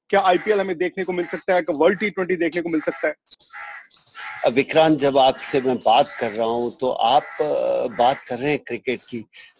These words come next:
Speaker 2: लेकिन मैं, अ, शायद इस जगह पर पहुंच गया हूं तो मैं larger picture देखता हूं। क्या आप सोचते हैं क्रिकेट की सबसे अखीर, अ, आखिरी बात कर सकते हैं?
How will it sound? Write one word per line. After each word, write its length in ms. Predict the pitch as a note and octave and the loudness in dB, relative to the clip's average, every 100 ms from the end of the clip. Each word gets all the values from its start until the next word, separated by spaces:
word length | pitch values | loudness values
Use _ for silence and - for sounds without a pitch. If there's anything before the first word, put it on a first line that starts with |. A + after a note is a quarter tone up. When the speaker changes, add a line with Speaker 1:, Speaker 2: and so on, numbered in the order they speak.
| A#2 | -2
Speaker 2:
लेकिन 460 | C#3 - D#3+ D3+ - | -2 0 0 -2 -4
मैं, 560 | D3 C3 C#3 D3 D3 C3+ G2 A2 A#2+ A#2+ B2 | -2 0 4 4 4 2 -6 -10 -8 -6 -6
अ, 40 | |
शायद 540 | A2+ - C#3+ D3 C#3+ - _ - | -4 2 4 4 0 -6 _ -2
इस 280 | E3+ - - | 2 2 0
जगह 240 | C#3 C3+ C#3+ | -2 2 2
पर 160 | C#3 | 0
पहुंच 360 | B2 B2 B2 - | -2 -2 -2 -2
गया 100 | C#3 | 0
हूं 140 | C3 C3 | 0 0
तो 60 | C3+ | -4
मैं 240 | B2 C3 | -2 -2
larger 440 | B2 A#2 B2+ A#2+ D3 | 0 2 2 2 0
picture 400 | - B2 - C3 | -2 -8 -4 -4
देखता 400 | F#2+ G#2 _ G#2 | -4 -10 _ -8
हूं। 120 | G#2 - - - - - | -8 -12 -20 -20 -8 2
क्या 120 | F3+ | 2
आप 400 | E3+ D#3+ F#3 - | 2 2 2 0
सोचते 640 | - C#3+ C#3 - - G3 | -4 -2 -2 -2 -2 0
हैं 320 | D#3 - A#2+ G#2+ _ _ _ _ - | 0 -2 -6 -6 _ _ _ _ -4
क्रिकेट 460 | D3+ - - F#3 - _ - - - - - - _ - | -2 0 2 2 0 _ -20 -18 -16 -18 -18 -20 _ -10
की 80 | |
सबसे 460 | D#3+ - F3 - F#3+ | -4 0 0 2 2
अखीर, 680 | D#3 - - E3+ D#3 - C#3 | 2 0 -6 -6 -8 -12 0
अ, 240 | D3 C#3+ | 4 6
आखिरी 500 | C#3 C3+ B2 - F3 | 6 2 -2 -4 -8
बात 300 | C#3+ C#3 D3 - | 2 2 2 0
कर 100 | D3+ | -2
सकते 360 | C3+ C#3 - D3 | -2 -6 -6 -6
हैं? 140 | C#3 | -6